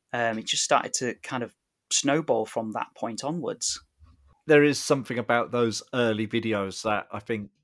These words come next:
Speaker 2: fans of a certain age are hugely nostalgic about. It was our first gateway into old Doctor Who. So,
Speaker 1: Mm.
Speaker 2: yeah, they're hugely important.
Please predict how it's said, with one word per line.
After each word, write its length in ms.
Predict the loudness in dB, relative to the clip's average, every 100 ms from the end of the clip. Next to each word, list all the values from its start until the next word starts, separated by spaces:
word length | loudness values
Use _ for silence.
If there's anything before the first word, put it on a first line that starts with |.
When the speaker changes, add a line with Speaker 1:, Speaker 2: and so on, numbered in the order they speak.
| -20 -20 _ _ _ _ _
Speaker 2:
fans 420 | -4 -2 -2 -4 -6
of 220 | -6 -4
a 40 |
certain 420 | 0 0 0 -4 -8
age 400 | -6 -6 -8 -14 _ _
are 380 | 2 2 2 -2 -6
hugely 680 | -16 -6 -2 -2 -4 -8 -8
nostalgic 680 | -8 -8 -4 -4 -4 -10 -8
about. 300 | -8 -6 -10
It 140 | -10
was 120 | -4
our 240 | 0 0 0
first 420 | -2 -2 -4 -8 -4
gateway 480 | -4 -2 -8 -10 -10
into 680 | -10 -10 -8 -6 -6 -8 -14 _ _ _ _ -2
old 400 | 0 0 -4 -8
Doctor 320 | -10 -10 -16
Who. 280 | -14 -14 -16 -20 _ _ _ -10 -4
So, 320 | 0 2 2
Speaker 1:
Mm. 60 | 0
Speaker 2:
yeah, 160 | 0 0 0
they're 120 | -2
hugely 720 | -4 -6 -2 -2 -4 -8 -6
important. 720 | -8 -8 -8 -6 -8 -10 -12